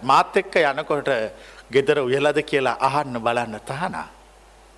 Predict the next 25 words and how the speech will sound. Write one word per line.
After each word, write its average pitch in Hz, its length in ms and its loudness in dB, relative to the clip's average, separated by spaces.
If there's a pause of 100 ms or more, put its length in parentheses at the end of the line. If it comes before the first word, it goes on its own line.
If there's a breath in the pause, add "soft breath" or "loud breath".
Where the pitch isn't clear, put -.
(2500 soft breath)
තව 151 180 6 (1200)
එක 151 220 0
නාරි 160 360 2
කෙනෙකුට 131 380 -4
හිතෙනවා, 135 420 0
කාන්තාවකට 127 640 0
හිතෙනවා, 143 280 0
"මගේ 143 280 2
ඔළුවක 233 480 4
කියන්න 190 400 2
පටන් 180 320 2
ගත්ත 180 320 0
සෙමත් 233 460 4 (100)
ඇවිල්ලා. 185 540 2 (400 loud breath)
මේ 180 160 0
සෙන් 196 420 2
අමාරුවේ 208 560 2
සෙමත් 185 500 0
බේරෙනවා. 180 420 0
මේ 165 160 -2
ඇතාගෙන් 170 580 0
බැහැලා 175 440 2 (420 loud breath)
මම 139 260 0
ගිහිල්ලා 151 300 0
බෙහෙත් 143 340 0